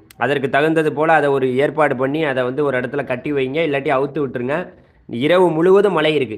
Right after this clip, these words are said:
இன்று நள்ளிரவு முழுவதும் நல்ல மழை, பலத்த மழை. இப்போது தொடங்கி இருக்கக்கூடிய மழை படிப்படியாக அதிகரிக்கும்,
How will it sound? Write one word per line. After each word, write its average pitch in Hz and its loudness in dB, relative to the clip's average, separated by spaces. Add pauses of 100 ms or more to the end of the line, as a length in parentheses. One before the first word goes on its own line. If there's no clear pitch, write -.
இன்று 127 -2 (280)
நள்ளிரவு 156 0
முழுவதும் 156 -2
நல்ல 143 0
மழை, 139 -2 (280)
பலத்த 156 0
மழை. 143 0 (440)
இப்போது 139 0
தொடங்கி 180 2
இருக்கக்கூடிய 151 0
மழை 139 2
படிப்படியாக 160 0
அதிகரிக்கும், 143 0